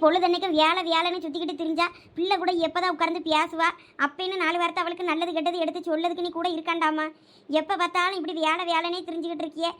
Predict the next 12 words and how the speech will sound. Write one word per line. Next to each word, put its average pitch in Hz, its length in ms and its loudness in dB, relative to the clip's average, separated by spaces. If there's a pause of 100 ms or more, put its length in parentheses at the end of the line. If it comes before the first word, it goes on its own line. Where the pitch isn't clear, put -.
(200)
இது 359 100 -6 (100)
உனக்கே 349 380 -2
நல்லா 349 180 0
இருக்கா? 349 220 0 (480)
காலையிலேயே 339 460 6
கிளம்பிரியா, 294 400 2 (400)
அதுக்கப்புறம் 330 460 0
அந்தி 330 260 0
பொழுதுக்கு 330 300 0
தான் 359 120 0
வந்து 320 220 -4
சேரியா, 320 300 0